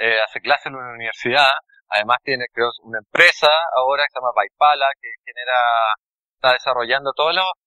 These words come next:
todos los gadgets que ella misma ha diseñado con su marido para poder ella, eh, vi-, moverse en la casa y ese tipo de cosas. Entonces ahora la está,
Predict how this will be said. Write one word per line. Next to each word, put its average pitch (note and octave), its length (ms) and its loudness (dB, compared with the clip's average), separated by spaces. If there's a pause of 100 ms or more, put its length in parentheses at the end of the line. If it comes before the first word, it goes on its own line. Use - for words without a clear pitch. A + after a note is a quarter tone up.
(180)
todos D#3 220 -6
los F3+ 180 -6
gadgets D#3+ 340 -2
que E3 120 -4
ella D#3+ 120 -2
misma E3+ 300 0
ha - 20 2
diseñado D#3 540 0
con D#3+ 120 -8
su - 160 -16
marido C#3 360 -2 (120)
para C3+ 260 0
poder C#3 460 0 (100)
ella, D#3 340 2 (640)
eh, G#2+ 480 -2
vi-, A2+ 240 -4
moverse A2 400 -2
en C#3+ 80 -2
la A2 120 2
casa B2+ 500 4
y C3 60 -4
ese C3 160 -10
tipo C3+ 220 -8
de - 40 -14
cosas. C#3+ 280 -6
Entonces - 240 -8
ahora C#3+ 200 2
la C#3+ 120 0
está, D3 220 4